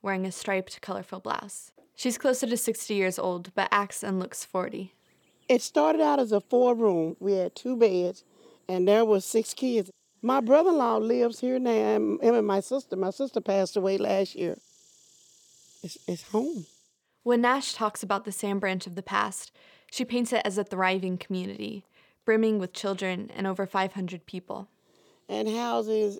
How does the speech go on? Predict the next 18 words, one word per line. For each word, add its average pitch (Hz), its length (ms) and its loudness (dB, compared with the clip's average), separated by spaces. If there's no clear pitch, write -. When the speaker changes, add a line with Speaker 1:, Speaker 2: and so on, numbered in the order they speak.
Speaker 2:
everywhere, 175 640 -2
everywhere. 190 720 -6
Everybody 226 800 6
looked 208 360 2
out 202 260 0
for 208 100 -4
everybody. 185 520 0
Everybody 208 380 4
looked 214 200 0
out 208 200 2
for - 60 -4
everybody's 190 540 2
children, 254 760 0
um, 190 640 -2
fed 254 300 10
everybody's 233 540 6
children, 247 540 2
and 185 300 2